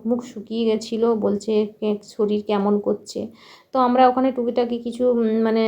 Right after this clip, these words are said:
ভেজিটেবল বা ডিমের চপ টপ কিনে খাচ্ছিলাম। মেয়ে কিছুই খেলো না, বলছে, "না, আমার ভালো লাগছে না, শরীর কেমন করছে।" তাই আমি বললাম যে, "কেন উঠতে গেলি? দেখেছিস তো কীরকম কত কষ্ট, তো এত কষ্ট নিয়ে ওঠার কী দরকার?" তো যাই হোক,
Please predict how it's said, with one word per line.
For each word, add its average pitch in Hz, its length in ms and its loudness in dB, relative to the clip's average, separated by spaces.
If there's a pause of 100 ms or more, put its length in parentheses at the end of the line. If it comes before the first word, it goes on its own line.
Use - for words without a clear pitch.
(120)
ভেজিটেবল 226 600 2 (180)
বা 220 120 2
ডিমের 220 340 0
চপ 208 280 -2
টপ 220 160 -2 (100)
কিনে 220 240 0
খাচ্ছিলাম। 214 600 -4
মেয়ে 202 240 2
কিছুই 220 340 -6
খেলো 220 280 2
না, 208 180 0
বলছে, 202 280 0
"না, 202 120 -2
আমার 190 200 -2
ভালো 196 200 -2
লাগছে 190 340 -2
না, 196 140 -4
শরীর 196 240 -4
কেমন 196 280 -2
করছে।" - 340 -10 (460)
তাই 254 140 -4
আমি 254 140 2
বললাম 247 380 4
যে, 247 120 2
"কেন 247 220 0
উঠতে 247 340 2
গেলি? 226 280 2 (160)
দেখেছিস 233 440 0
তো 254 120 2
কীরকম 220 460 -2
কত 208 200 -2 (120)
কষ্ট, 202 320 -4 (640)
তো - 40 -4
এত 214 200 0
কষ্ট 226 300 0
নিয়ে 240 240 4
ওঠার 226 280 0
কী 240 160 -6
দরকার?" 214 420 0 (640)
তো 285 80 4
যাই 247 240 4
হোক, 262 160 4